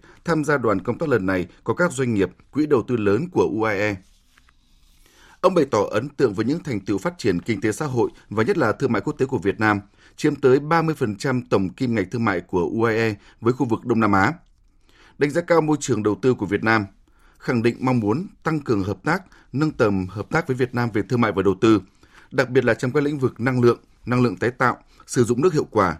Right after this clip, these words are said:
logistics, cảng biển, y tế. Đồng thời mong muốn tiếp nhận nhiều hơn nữa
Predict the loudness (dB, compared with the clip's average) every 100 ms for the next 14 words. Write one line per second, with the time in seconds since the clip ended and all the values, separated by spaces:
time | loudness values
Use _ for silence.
0 | -6 -6 -6 -6 -6 -6 _ -4 -4 0
1 | -2 -2 -6 2 4 4 2 _ _ _
2 | _ _ _ -4 2 2 2 0 0 -2
3 | -2 -2 -2 0 0 0 0 2 2 0